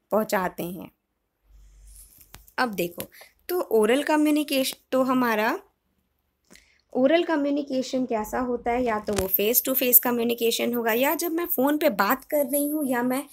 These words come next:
टेलीकॉन्फ्रेंस कर रही हूँ, या मैं वीडियो कॉल कर रही हूँ, ठीक है, तो बोल रहे हैं ना हम चीज़ों को, शब्दों का प्रयोग कर रहे हैं,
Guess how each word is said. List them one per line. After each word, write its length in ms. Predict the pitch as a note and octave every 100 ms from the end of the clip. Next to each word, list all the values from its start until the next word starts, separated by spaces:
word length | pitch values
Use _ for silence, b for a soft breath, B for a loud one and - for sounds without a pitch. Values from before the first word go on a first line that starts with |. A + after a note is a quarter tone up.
| B B -
टेलीकॉन्फ्रेंस 800 | C4+ E4 E4 D#4 D4+ D4+ D#4 D4+
कर 200 | D4+ C4+
रही 120 | C#4+
हूँ, 180 | D4 D4+
या 100 | D4+
मैं 140 | C#4
वीडियो 440 | A3+ C4+ D#4+ E4+ E4+
कॉल 300 | E4 D#4 D4+
कर 240 | D4+ D4
रही 220 | C4+ D4 D4
हूँ, 200 | D4+ E4+ b b b
ठीक 180 | - D#4
है, 160 | A4+ C#4 B B -
तो 80 | D4
बोल 340 | A3 C4+ D#4
रहे 160 | D#4 D#4+
हैं 220 | E4 C#4+
ना 100 | C4+
हम 200 | D#4 D#4+
चीज़ों 380 | D#4 C4 B3 C4+
को, 400 | D#4+ F#4 G#3 - _ _ _ -
शब्दों 400 | - B3 A3+ C#4
का 100 | D4
प्रयोग 400 | D4 C#4 C4+ C#4+ -
कर 140 | D4+
रहे 240 | C4+ C#4+ D4
हैं, 220 | C#4+